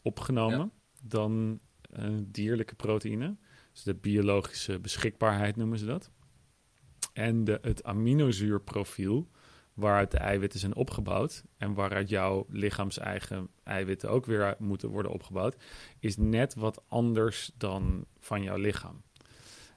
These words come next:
Speaker 1: En daarom is het eigenlijk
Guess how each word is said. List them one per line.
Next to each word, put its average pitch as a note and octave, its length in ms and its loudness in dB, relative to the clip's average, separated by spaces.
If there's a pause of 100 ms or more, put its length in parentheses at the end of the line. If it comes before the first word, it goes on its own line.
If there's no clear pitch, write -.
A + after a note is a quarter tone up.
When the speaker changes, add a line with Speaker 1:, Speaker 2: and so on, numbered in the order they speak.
Speaker 1:
En G#2+ 640 0 (140)
daarom B2 640 6 (180)
is A#2 180 2
het G#2+ 100 0
eigenlijk A#2+ 540 2